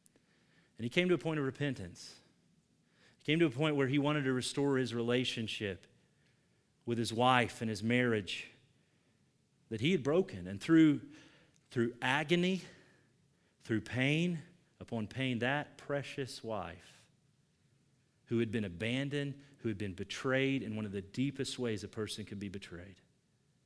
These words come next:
her love endured. She continued to show grace.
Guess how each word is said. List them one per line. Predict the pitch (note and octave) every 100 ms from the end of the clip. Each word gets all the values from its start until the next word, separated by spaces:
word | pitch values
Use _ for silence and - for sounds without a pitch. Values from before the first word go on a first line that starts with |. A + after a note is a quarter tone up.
| _ _ _ _ _ _ _ _ _ _ _ _ _
her | A2
love | A#2 A#2+
endured. | A2+ A#2+ B2+ E2+ - - _ _ _ _ _ _ _ _ _ _ _ _ _ _ _ _
She | -
continued | - G#2 - C#3+ C#3 B2
to |
show | A#2 A#2
grace. | G#2+ G2 F2+ F2 - -